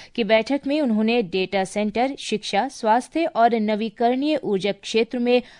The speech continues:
आर्टिफिशियल इंटेलिजेंस से जुड़े अनुसंधान में निवेश तथा एआई मानक बनाने में सहयोग पर चर्चा की।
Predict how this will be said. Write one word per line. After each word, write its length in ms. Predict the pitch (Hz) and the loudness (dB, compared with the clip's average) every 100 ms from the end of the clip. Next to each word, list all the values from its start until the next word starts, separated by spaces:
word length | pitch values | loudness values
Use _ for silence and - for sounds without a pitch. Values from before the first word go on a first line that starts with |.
| - | -2
आर्टिफिशियल 600 | 247 269 330 339 349 370 | 0 0 -2 -2 0 0
इंटेलिजेंस 760 | - 196 185 208 196 220 269 | 0 -4 -2 -2 -2 -4 -4
से 140 | 302 294 | -2 -2
जुड़े 320 | 196 180 254 | 0 0 -2
अनुसंधान 760 | - 208 220 226 208 190 233 | -2 -4 -2 -2 -4 -2 -2
में 180 | 269 294 | -2 -2
निवेश 440 | 294 190 180 220 - | -4 -4 -4 -4 -4
तथा 260 | 233 240 240 - - | -2 2 2 2 -8
एआई 300 | 262 277 311 | 0 2 2
मानक 420 | 349 214 185 208 180 | 0 0 0 0 0
बनाने 360 | 185 180 214 | -2 0 -2
में 220 | 262 262 | -2 -4
सहयोग 500 | 262 226 202 185 175 | -4 -4 0 0 -2
पर 160 | - 226 | -2 -2
चर्चा 400 | 233 226 - 175 | 0 -4 -2 -8
की। 280 | 170 208 | -6 -6